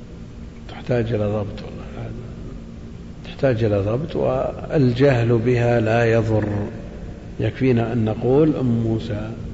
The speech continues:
ولو كان في تسميتها ونسبتها شيء مما يتوقف عليه فهم القرآن أو العمل بالقرآن لسميت. يوحانث اسمها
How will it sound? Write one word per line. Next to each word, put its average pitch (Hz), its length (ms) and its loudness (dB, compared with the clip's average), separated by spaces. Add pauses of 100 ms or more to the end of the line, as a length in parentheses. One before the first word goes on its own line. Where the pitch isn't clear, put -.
(800)
ولو 117 180 4
كان 120 300 4
في 104 60 0
تسميتها 113 760 2
ونسبتها 117 960 2 (520)
شيء 147 440 8
مما 123 400 6
يتوقف 127 580 4
عليه 123 260 4
فهم 127 300 6
القرآن 123 580 4
أو 110 140 2
العمل 139 360 4
بالقرآن 147 600 2 (560)
لسميت. 123 600 2 (2750)
يوحانث 156 680 4
اسمها 160 720 6